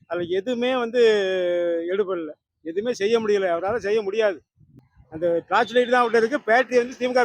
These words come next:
பேட்டரியை வச்சு யூஸ் பண்ணிட்டு இருக்காரு இப்போ. ஆமா, ஆமா. அதெல்லாம் இது வந்து நான் மட்டும் சொல்ல, எல்லாத்துக்குமே பொதுவாவே யார்கிட்ட கேட்டாலும் அது என்ன சொல்றாங்க, இந்த நான் சொல்ற விஷயங்களை எல்லாரும் சொல்றாங்க, எல்லாருமே காதி துப்புறாங்க அவரை. அதான் அவருக்கு என்ன நினைச்சுக்கிட்டு பண்றாரோ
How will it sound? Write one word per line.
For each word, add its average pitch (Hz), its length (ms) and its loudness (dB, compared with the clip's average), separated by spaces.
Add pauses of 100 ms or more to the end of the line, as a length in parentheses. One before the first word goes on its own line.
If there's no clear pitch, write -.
பேட்டரியை 226 260 2
வச்சு 220 160 -4
யூஸ் 190 120 -12
பண்ணிட்டு 208 220 -4
இருக்காரு 185 220 -4
இப்போ. 143 140 -16 (720)
ஆமா, 165 380 -4
ஆமா. 143 180 -12 (360)
அதெல்லாம் 214 220 2
இது 214 140 -2
வந்து 254 220 2
நான் 254 140 4
மட்டும் 254 220 -2
சொல்ல, 233 220 4
எல்லாத்துக்குமே 262 480 0
பொதுவாவே 262 400 4
யார்கிட்ட 240 380 4
கேட்டாலும் 254 300 4
அது 240 140 4
என்ன 247 140 -4
சொல்றாங்க, 233 320 0 (1000)
இந்த 208 120 2 (120)
நான் 214 160 2
சொல்ற 233 200 0
விஷயங்களை 254 360 0
எல்லாரும் 262 300 2
சொல்றாங்க, 233 380 2
எல்லாருமே 262 380 4
காதி 247 200 2
துப்புறாங்க 233 460 4
அவரை. 185 160 0 (200)
அதான் 247 220 4
அவருக்கு 240 300 -2
என்ன 277 280 0
நினைச்சுக்கிட்டு 247 480 -6
பண்றாரோ 240 300 0